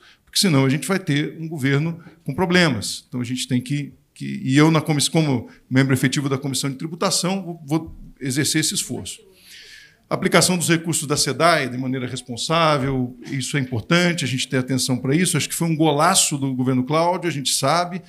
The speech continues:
só que agora tem que saber que, se não usar direito, a gente, a gente tem problema. Mas eu tenho certeza que o governo tá com a atenção voltada pra essa questão. Obras de infraestrutura.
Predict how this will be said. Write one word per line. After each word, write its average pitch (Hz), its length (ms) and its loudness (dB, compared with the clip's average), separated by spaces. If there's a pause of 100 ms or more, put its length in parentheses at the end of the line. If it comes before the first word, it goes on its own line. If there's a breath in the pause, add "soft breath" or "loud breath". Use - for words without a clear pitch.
(160 loud breath)
só 143 160 -4
que 170 120 -2
agora 156 260 2
tem 165 140 -6
que 165 60 -4
saber 151 360 -4 (260 soft breath)
que, 160 380 -2
se - 160 0
não 165 140 0
usar 143 220 2
direito, 190 540 2
a 175 80 -6
gente, 151 220 -8 (220)
a 135 80 -6
gente 131 140 -4
tem 143 100 -4
problema. 131 400 0
Mas 127 120 -2
eu 156 60 -2
tenho 151 140 -4
certeza 143 420 0
que 135 300 -4 (280 loud breath)
o 127 80 -8
governo 139 340 4
tá 147 240 0 (220)
com 147 220 0
a 135 400 0
atenção 139 480 0
voltada 131 400 -2
pra 131 80 -8
essa 135 140 -6
questão. - 420 -8 (500 loud breath)
Obras 180 320 6
de 190 60 4
infraestrutura. 175 960 0